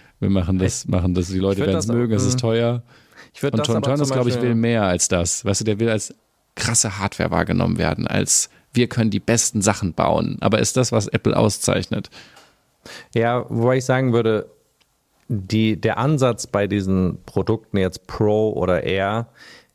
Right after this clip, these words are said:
Speaker 2: ist seine Aussage, habe ich irgendwann mal im Interview, der hat ja auch viele Interviews gegeben, bei dir ja auch, ähm, war halt, dass Pro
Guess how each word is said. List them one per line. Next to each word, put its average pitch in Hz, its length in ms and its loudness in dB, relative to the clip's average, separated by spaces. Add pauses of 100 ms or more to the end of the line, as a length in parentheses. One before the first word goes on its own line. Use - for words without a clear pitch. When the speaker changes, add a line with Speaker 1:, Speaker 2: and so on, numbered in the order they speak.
(140)
Speaker 2:
ist - 260 -2
seine 101 360 0
Aussage, 98 640 0
habe 95 140 -2
ich 90 80 -4
irgendwann 98 280 2
mal 92 160 2
im 92 140 2
Interview, 92 440 0
der 92 100 0
hat - 100 -8
ja 71 80 2
auch - 60 -4
viele 131 240 0
Interviews 92 420 -2
gegeben, 90 160 -2
bei 90 120 0
dir 92 180 0
ja 90 140 2
auch, 113 320 -2 (500)
ähm, 98 540 2 (140)
war 98 400 -2
halt, 101 440 -2
dass - 340 -2 (300)
Pro 113 680 0